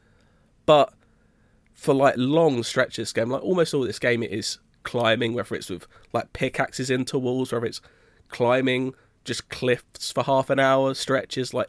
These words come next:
it is a lot of climbing. And let me tell you, I, because I was on a deadline, I had to finish this game, which is about six, between six and seven hours. I think it took me, like, six.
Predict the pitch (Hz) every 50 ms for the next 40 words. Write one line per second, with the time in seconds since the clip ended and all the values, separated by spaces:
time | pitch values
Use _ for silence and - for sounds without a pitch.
0 | - 123 147 123 139 135 135 139 143 143 156 143 127 - - - 123 123 117 113
1 | 107 - - 127 123 127 123 - - - - - _ _ - 160 160 160 139 -
2 | 143 117 101 104 135 147 156 151 160 - _ _ _ _ _ _ _ _ _ _
3 | - - - - - 120 123 - 196 185 165 160 156 147 143 165 151 143 131 -
4 | - 143 127 - 110 117 120 120 120 123 - - 127 117 - 123 120 117 101 -
5 | - 117 - - - 117 120 127 147 - - - 180 185 190 190 - - _ _
6 | _ _ _ _ _ _ _ _ _ _ - - - - - - - - - -
7 | - - _ _ _ - - - - 214 214 - - 226 - - - 208 202 -
8 | 214 208 202 202 208 208 208 208 202 208 185 - - 175 - - 180 160 165 170
9 | 170 - - - - 185 - - - - - -